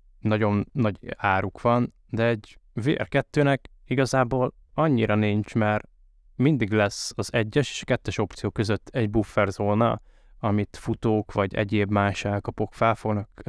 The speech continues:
tölteni, és igazából, hogyha mi szeretnénk abba a csapatba úgymond részvényeket vásárolni, szerintem egy V R kettő még jövőre is egy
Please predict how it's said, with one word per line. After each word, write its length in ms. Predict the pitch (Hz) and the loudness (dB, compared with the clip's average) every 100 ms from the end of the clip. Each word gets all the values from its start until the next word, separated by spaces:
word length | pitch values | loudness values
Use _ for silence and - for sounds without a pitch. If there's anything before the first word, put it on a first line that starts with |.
| - | -4
tölteni, 600 | 107 101 101 113 123 120 - - - - - - - | 0 2 2 0 0 -2 -14 -20 -20 -20 -20 -20 -8
és 260 | 107 - | -6 -6
igazából, 540 | - 113 101 123 110 117 | -4 -2 2 2 4 0
hogyha 180 | 104 110 | 2 0
mi 100 | 107 | 2
szeretnénk 520 | - 135 110 107 104 | 2 0 0 -2 0
abba 220 | 104 101 | 0 0
a 80 | 98 | 0
csapatba 560 | 120 - 98 95 104 - | -2 -2 -2 -2 -4 -2
úgymond 400 | 120 104 107 95 | -4 -2 -2 0
részvényeket 600 | 120 127 110 98 104 - | 0 0 0 -2 -4 -6
vásárolni, 840 | - - - - - - - 123 - - - | -8 -6 -6 -6 -4 -6 -8 -12 -20 -20 -4
szerintem 380 | 107 101 110 | -2 0 0
egy 240 | 107 101 - | 0 -2 -6
V 220 | - 110 | -4 2
R 240 | 127 113 - | 2 2 -2
kettő 420 | 120 - 123 117 | -4 -2 0 2
még 220 | 110 101 | 2 2
jövőre 340 | 110 101 98 | 0 2 0
is 160 | 98 - | -2 -2
egy 260 | 107 - | -6 -6